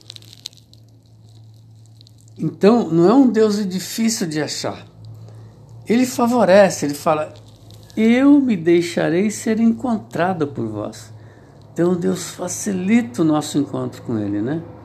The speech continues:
Né? E diz, "E mudarei o vosso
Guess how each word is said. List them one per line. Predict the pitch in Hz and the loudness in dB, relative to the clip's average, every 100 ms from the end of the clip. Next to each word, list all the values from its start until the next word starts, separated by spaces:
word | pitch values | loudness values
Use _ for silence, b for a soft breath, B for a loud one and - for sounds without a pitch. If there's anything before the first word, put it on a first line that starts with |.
| B B B B B B - | B B B B B B -4
Né? | 117 147 - | -4 -4 -4
E | 202 | 0
diz, | 190 156 175 196 - - | 0 2 2 0 -4 0
"E | 185 | 2
mudarei | 170 170 175 160 123 147 180 - - - - | 4 2 0 0 -2 -4 -6 -12 -20 -20 -10
o | 139 | -10
vosso | 113 117 120 123 - | -8 -6 -6 -6 -10